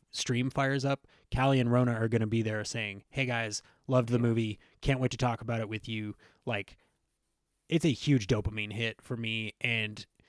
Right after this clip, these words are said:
Speaker 1: we talk a lot about far-, found family on our show because we watch a lot of shows about found family. But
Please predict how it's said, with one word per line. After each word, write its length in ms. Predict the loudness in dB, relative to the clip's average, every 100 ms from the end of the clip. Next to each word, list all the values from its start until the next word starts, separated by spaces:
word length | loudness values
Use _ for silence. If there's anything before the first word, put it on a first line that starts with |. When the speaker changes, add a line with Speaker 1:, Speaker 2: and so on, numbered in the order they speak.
| _ _ -6
Speaker 1:
we 120 | -4
talk 240 | 0 0 0
a 40 |
lot 140 | -2 -2
about 240 | -4 -4
far-, 240 | -2 -2 -4
found 320 | -4 0 0 0
family 520 | 0 0 -2 -4 -6 -4
on 120 | -2
our 120 | 0
show 260 | 0 -2 -4
because 320 | -4 -4 -2
we 80 | 0
watch 240 | -2 -2
a 40 |
lot 140 | -4 -2
of 60 |
shows 480 | -4 -4 -6 -10 -16 _ -8
about 320 | -4 -4 -2
found 260 | -2 -2
family. 400 | -2 -4 -4 -6 -10 -20 -20 -20 _ -2
But 240 | -2 -2